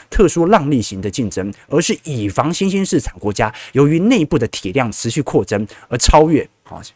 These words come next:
其他的欧美国家。为什么？因为欧美国家人少嘛，经济体量总有一天被你超越。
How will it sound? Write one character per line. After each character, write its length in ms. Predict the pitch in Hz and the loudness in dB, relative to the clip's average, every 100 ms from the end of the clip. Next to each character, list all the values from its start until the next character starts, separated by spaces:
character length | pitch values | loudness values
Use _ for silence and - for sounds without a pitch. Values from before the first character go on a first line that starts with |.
| _ _ | _ _
其 200 | - 127 | -6 -4
他 160 | 135 127 | 0 -2
的 80 | |
欧 140 | 101 131 | 0 -2
美 120 | 120 | -4
国 160 | 98 90 | -6 -4
家。 140 | 113 | 2
为 100 | 160 | 2
什 80 | - | 4
么？ 60 | |
因 80 | 160 | 0
为 80 | 196 | 2
欧 60 | 269 | 2
美 100 | 143 | 4
国 100 | 165 | 4
家 120 | 214 | 4
人 260 | 185 135 | 4 2
少 180 | 208 - | 0 -2
嘛， 200 | 95 92 - - - | -4 -10 -12 -20 -2
经 180 | 254 | 2
济 140 | 262 247 | 4 2
体 180 | - 95 | 0 0
量 180 | 139 110 | 0 0
总 240 | - 135 | 0 4
有 100 | 254 | 6
一 80 | 123 | 4
天 200 | 139 160 | 2 2
被 100 | 147 | 2
你 100 | 113 | 0
超 240 | 92 - 104 | 0 0 2
越。 140 | 131 | 2